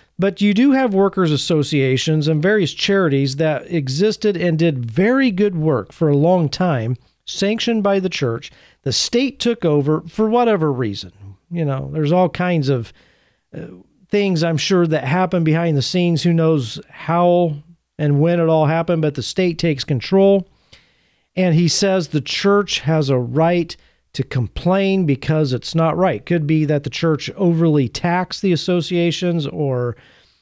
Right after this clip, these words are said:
put so many laws and ordinances in place that the association had to concede power. Who knows?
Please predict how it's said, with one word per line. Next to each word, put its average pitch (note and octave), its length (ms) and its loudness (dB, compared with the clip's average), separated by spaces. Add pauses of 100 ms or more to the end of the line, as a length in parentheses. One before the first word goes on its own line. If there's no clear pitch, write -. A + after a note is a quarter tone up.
(200)
put F3+ 220 -2
so F#3 380 0
many F3 260 2
laws D#3 340 4
and D#3+ 100 0
ordinances E3+ 640 0
in C#3+ 100 2
place D#3+ 320 0
that D#3 140 -2
the C#3+ 100 0
association D3+ 760 0
had C3+ 220 0
to A#2+ 60 -4
concede C#3 640 -2
power. D3+ 340 0
Who G3 160 2
knows? A#2 420 -4